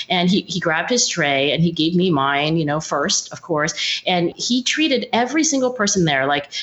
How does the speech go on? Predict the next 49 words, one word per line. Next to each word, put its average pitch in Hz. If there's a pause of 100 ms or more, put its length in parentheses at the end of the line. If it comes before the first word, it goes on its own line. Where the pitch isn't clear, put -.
(140)
the 175
person 196
serving 185
him 170
his, 165
you 165
know, 147
chicken 170
sandwich 160
and, 147 (260)
you 180
know, 165
the, 165
like, 185 (200)
literally, 233
like, 170
the 170
security 233
guard, 143 (240)
his 208
Russell 226
Wilson, 180
like, 160 (480)
everybody 269
the 196
same, 135 (280)
right? 196
And, 220
and 226
this, -
you 214
know, 233
modeling, 214
I 156
think, 175
is 170
the 170
most 185
important 175
thing 147
that 151
a 165
court -
leader 165
could 170
do. 160
If -
you 214
want 208